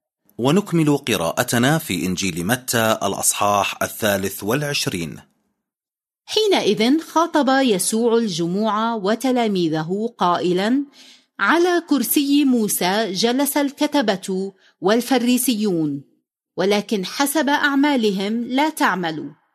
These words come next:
Speaker 2: لأنهم يقولون ولا يفعلون. فإنهم يحزمون أحمالا ثقيلة عسيرة الحمل ويضعونها على أكتاف الناس،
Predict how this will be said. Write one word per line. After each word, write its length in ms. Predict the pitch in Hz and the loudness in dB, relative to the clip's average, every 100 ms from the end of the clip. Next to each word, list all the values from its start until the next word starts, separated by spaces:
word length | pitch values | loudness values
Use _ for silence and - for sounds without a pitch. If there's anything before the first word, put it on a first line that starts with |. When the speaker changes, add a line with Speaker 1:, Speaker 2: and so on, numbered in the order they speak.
| _ _ _ _ - | _ _ _ _ -6
Speaker 2:
لأنهم 520 | 277 370 381 285 285 | -2 0 2 2 2
يقولون 840 | 285 285 294 262 262 185 160 160 160 _ - | 2 0 0 2 2 0 -2 -4 -8 _ -4
ولا 320 | 180 190 202 | -2 0 2
يفعلون. 720 | 240 233 226 226 208 156 156 - _ _ _ _ - | 0 0 0 0 -2 -4 -6 -14 _ _ _ _ -8
فإنهم 840 | 226 - 320 277 233 240 302 339 - | -2 2 4 4 2 2 0 -4 -4
يحزمون 720 | 202 175 170 180 180 214 247 | -4 -2 -4 -2 0 2 2
أحمالا 840 | 262 - - 233 240 262 262 285 | 0 -2 -4 0 2 2 2 2
ثقيلة 1000 | 285 214 - 214 226 240 226 269 294 277 - | 0 -4 -4 -2 0 -2 -2 0 0 0 0
عسيرة 680 | 165 175 - 240 247 277 302 | 0 0 0 0 0 0 0
الحمل 600 | 294 277 202 196 214 254 - - - | -2 -2 -2 0 -2 -4 -8 -20 -2
ويضعونها 1080 | 220 233 220 226 233 294 294 185 160 175 185 | 2 2 4 2 4 2 2 0 -4 -4 -4
على 240 | 190 208 | -2 -2
أكتاف 580 | 202 - 190 - 202 - | -2 -4 -6 -6 -4 -4
الناس، 560 | 226 214 156 156 - | -4 -2 -4 -6 -8